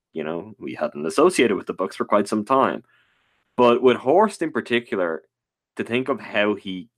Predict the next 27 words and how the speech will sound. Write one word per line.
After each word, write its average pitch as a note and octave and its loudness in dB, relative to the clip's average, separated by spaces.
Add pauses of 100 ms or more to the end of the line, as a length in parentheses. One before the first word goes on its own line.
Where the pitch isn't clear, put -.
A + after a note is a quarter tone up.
(220)
came F#2 -6
into G#2 -8
that F#2+ -2
job, F#2 0
to - -16
think G#2+ -4
of G2+ -4 (100)
everything G#2+ -2
that F2+ -2
surrounded F2+ 0
it D#2+ -4
at F2+ 0
that G2 2
moment, C2 -6 (960)
and A2 0
to A2+ -4
think B2+ 2
in G2+ -2
such C3 2
a C3+ 4
short C#3 4
space C#3+ 2
of D3 0
time, C3+ 2
here B2+ 4
we A2 4
are, C3 0